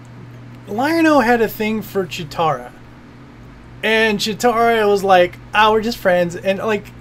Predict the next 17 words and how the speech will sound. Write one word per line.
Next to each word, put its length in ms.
like, 180
it, 140
I 140
mean, 160
up 200
until 300
a 60
certain 300
point, 280
you're 120
like, 260
"Oh, 160
they, 180
they're 160
into 220
each 180
other. 240